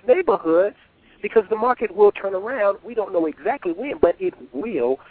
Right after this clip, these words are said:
turn around. And real estate is one of the primary ways that wealth builders grow,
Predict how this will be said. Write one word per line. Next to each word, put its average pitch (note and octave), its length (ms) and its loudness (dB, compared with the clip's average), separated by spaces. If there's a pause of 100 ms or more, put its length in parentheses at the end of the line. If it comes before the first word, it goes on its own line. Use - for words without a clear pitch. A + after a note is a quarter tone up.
(160)
turn E3+ 240 2
around. F3 480 -2
And D3 360 -6
real F4 180 0
estate D3+ 480 -6 (880)
is F#3+ 260 2
one G3+ 200 -2
of F#3 80 -6
the F3+ 80 -2
primary G#3+ 680 -4
ways G#3+ 480 -4 (600)
that E3+ 220 4
wealth D#4 220 2 (100)
builders G3 420 0 (840)
grow, F#3+ 500 4